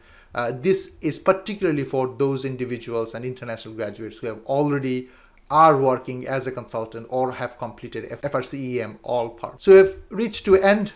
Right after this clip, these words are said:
of our today's video. If you have any questions regarding the pathway that I've, I just mentioned, I know I've gone a bit fast, but I think, uh, I have covered all aspects of what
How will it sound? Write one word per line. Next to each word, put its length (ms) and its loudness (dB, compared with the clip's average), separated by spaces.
of 260 4
our 220 6
today's 360 0
video. 360 0
If 200 -6
you 280 0
have 300 0
any 220 -2
questions 520 -4
regarding 520 -4
the 200 -8
pathway 420 -2
that 160 -2
I've, 100 -2
I 140 0
just 260 -6
mentioned, 400 -8
I 120 -4
know 140 2
I've 240 2
gone 200 -2
a 40 -4
bit 160 -4
fast, 520 0
but 180 -4
I 100 -6
think, 440 -4
uh, 300 0
I 80 -2
have 340 -6
covered 440 -4
all 340 0
aspects 600 -4
of 340 -4
what 280 -2